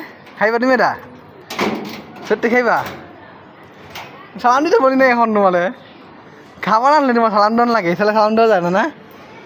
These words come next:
হুম? পাগলা? জাখানা কারো একবার। না, পাখি দিয়ে দিমু,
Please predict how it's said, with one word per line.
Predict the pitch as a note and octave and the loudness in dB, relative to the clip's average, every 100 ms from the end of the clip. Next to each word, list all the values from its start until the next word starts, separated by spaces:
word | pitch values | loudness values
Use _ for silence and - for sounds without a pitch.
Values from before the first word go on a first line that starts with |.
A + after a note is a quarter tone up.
| - - | -14 -6
হুম? | B3 D4+ - - - - - - - - - | -4 -4 -8 -14 -18 -20 -20 -20 -20 -14 -6
পাগলা? | F#3 G3 D4 D4+ - - - - - - - - - E3+ | -2 0 -2 -4 -20 -20 -20 -20 -20 -20 -20 -20 -14 -4
জাখানা | F3+ F#3+ G3 | -4 -2 0
কারো | G#3 G#3 | 2 2
একবার। | G#3 F#3+ A3 D#4 - - - - - - - - - - - - - - - - - - - - - - - | 0 0 -2 -4 -16 -20 -20 -20 -20 -20 -20 -20 -20 -20 -20 -20 -20 -20 -20 -20 -20 -20 -20 -20 -20 -20 -12
না, | D#3+ | -4
পাখি | F#3 F#3 | -2 0
দিয়ে | E3+ F3+ | 2 2
দিমু, | E3+ | 2